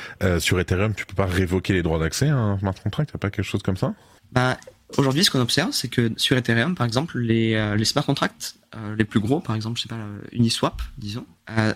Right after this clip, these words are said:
Speaker 2: c'est un smart contract qui est, euh, contrôlé quand même par, euh, par ses créateurs. Il y a un site web, euh, qui sert de point d'entrée à tout le monde. Tout le monde qui sert d'Uniswap passe par le, le site, le site web Uniswap. Euh, ce site web, s'il se fait pirater,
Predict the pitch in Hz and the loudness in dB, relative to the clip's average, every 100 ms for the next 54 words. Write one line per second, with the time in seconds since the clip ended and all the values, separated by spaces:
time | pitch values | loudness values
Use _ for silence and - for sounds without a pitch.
0 | - - - 151 151 151 113 127 - - | -2 2 4 4 2 2 2 0 -2 -12
1 | - - 123 131 135 127 - 107 101 104 | -12 -16 0 2 4 2 0 0 2 2
2 | 95 - 135 123 139 139 117 120 123 117 | 0 0 0 2 2 2 2 2 0 -4
3 | 107 107 101 95 98 107 107 - 101 135 | -4 -4 -6 -8 -4 -2 0 2 2 2
4 | - - _ _ _ 123 123 131 - - | -2 -6 _ _ _ 2 4 4 2 4
5 | 139 175 - - _ - _ - 98 - | 2 2 -8 -14 _ -20 _ -18 -14 -4
6 | - 123 110 135 120 113 - - - - | 0 2 4 2 2 2 0 -4 -14 -20
7 | _ - - 123 120 180 117 131 - - | _ -4 2 4 4 2 2 2 2 2
8 | 117 110 113 - - 139 - 117 104 104 | 4 4 2 0 0 -2 -2 -2 -2 -2
9 | - 95 - - 113 - 107 - 117 104 | -6 -6 -6 -6 -10 -10 -8 0 0 2
10 | 107 - 107 - - - - - - _ | 0 0 -2 -4 -20 -20 -20 -20 -20 _
11 | _ - 104 107 - 123 139 139 123 120 | _ -4 -2 2 2 2 2 2 2 2
12 | 117 117 107 135 | 0 2 2 2